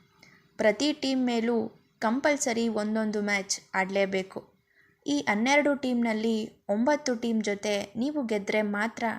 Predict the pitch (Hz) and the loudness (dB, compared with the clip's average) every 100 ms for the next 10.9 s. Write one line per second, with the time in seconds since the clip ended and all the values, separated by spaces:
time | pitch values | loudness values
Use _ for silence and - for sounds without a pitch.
0 | - _ - 262 254 294 240 208 196 196 | -10 _ -6 -2 -2 0 -2 -2 -2 -4
1 | 220 220 - - 262 220 - 190 196 190 | -6 -6 -8 -4 -4 -4 -6 -4 -2 -4
2 | - _ _ _ _ _ _ - - _ | -8 _ _ _ _ _ _ -20 -20 _
3 | _ _ 226 208 208 - 190 240 269 277 | _ _ 2 2 2 0 0 0 0 0
4 | 269 277 254 247 247 247 233 247 233 - | 2 0 0 -2 0 0 -2 -6 -8 0
5 | 233 262 302 247 240 226 208 208 202 214 | 0 2 0 0 2 2 2 0 -2 -2
6 | 202 - - _ _ 233 247 240 247 202 | -6 -8 -14 _ _ -2 0 0 0 0
7 | 202 - 254 254 233 208 202 190 196 190 | -2 -2 -2 -2 -2 -2 -2 0 0 0
8 | - _ _ - - - _ 196 190 208 | -4 _ _ -20 -20 -20 _ -4 0 0
9 | 202 196 220 - 262 269 262 254 254 247 | 0 0 -2 -2 -2 0 -2 0 0 0
10 | 247 233 214 202 208 214 208 - | -2 0 0 -2 -2 -2 -4 -10